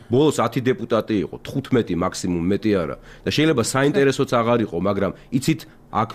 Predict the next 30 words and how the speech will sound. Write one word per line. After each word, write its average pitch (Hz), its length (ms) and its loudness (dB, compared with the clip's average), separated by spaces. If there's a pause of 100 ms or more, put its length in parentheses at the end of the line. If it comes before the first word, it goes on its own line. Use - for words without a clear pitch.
(140)
გავჩერდები 113 680 0
და 131 80 2
მოგისმენ 110 480 2
თქვენ. 107 200 2
იცით, 123 220 0
რატომ 120 300 2
არ 110 120 2
დავტოვე? 104 340 2
ერთადერთი 120 520 2 (160)
მიზეზის 110 460 4
გამო. 107 320 2 (260)
იმიტომ 135 460 2
რომ 127 180 4 (320)
მინდა, 139 440 4
თითქოს 131 380 -2
სხვაზე 131 320 2
ნაკლებად 135 480 2
არ 131 160 2
ვიცი, 147 220 -2
მაგრამ 117 300 4
ამოხსნა 127 600 2
ქართული 123 460 0
ოცნების 113 460 2
ბუნება. 98 460 2 (240)
ეს 139 300 0
რა 127 260 2
ფენომენია, 117 840 4 (200)
ეს 127 260 2
რა 131 200 2
მოცემულობა, 123 800 4